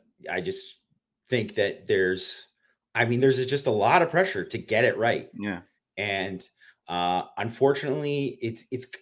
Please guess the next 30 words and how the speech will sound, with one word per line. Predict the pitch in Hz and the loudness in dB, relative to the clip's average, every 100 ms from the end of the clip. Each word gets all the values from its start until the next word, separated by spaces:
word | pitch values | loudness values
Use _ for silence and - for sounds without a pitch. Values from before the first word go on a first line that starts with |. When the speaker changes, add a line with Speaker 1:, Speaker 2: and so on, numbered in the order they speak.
| - | 2
Speaker 1:
kind | 165 | 6
of | 180 | 6
one | 170 | 4
of | 170 | 0
these | 151 135 | -2 -4
things | 160 120 | -2 -2
where | 110 | -2
it's | 101 101 | -2 0
like, | 95 92 - _ _ _ _ _ _ _ _ _ _ _ _ _ _ _ _ _ 175 | 0 0 -6 _ _ _ _ _ _ _ _ _ _ _ _ _ _ _ _ _ 10
I, | 190 - | 10 10
I | 175 | 6
don't | 254 | 6
think | 269 - | 0 0
this | 156 165 117 | 0 0 -2
year | 120 127 139 135 127 | 2 4 6 4 0
you | 120 | -6
can | 120 107 | -8 0
say, | 113 101 | 2 4
like, | 87 - | 2 -2
"Man, | 104 92 | -4 -2
Parker | - 135 123 | 2 2 2
doesn't | 95 101 95 | 0 0 -2
deserve | 82 82 87 - | -8 -6 -6 -6
to | 73 | -8
be | 80 | -6
an | 76 | -4
offensive | 73 - 78 - | -6 -8 -12 -14
coordinator | - 76 73 71 65 67 | -10 -10 -8 -8 -8 -8
again." | 62 - - | -8 -12 -8
Like, | 104 104 | -6 -6